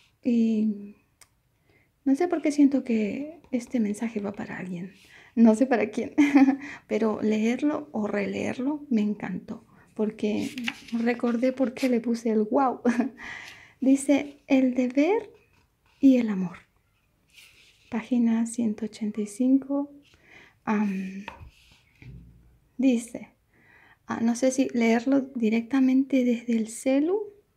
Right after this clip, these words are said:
o leer desde el libro.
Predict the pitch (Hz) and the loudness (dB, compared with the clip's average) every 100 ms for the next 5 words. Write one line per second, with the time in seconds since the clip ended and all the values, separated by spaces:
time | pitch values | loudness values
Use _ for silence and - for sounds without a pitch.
0 | _ _ _ _ _ _ _ _ _ _ | _ _ _ _ _ _ _ _ _ _
1 | _ _ _ _ _ _ 247 233 214 214 | _ _ _ _ _ _ 0 2 2 0
2 | 233 233 240 220 226 262 285 | 0 -2 -2 0 0 0 -2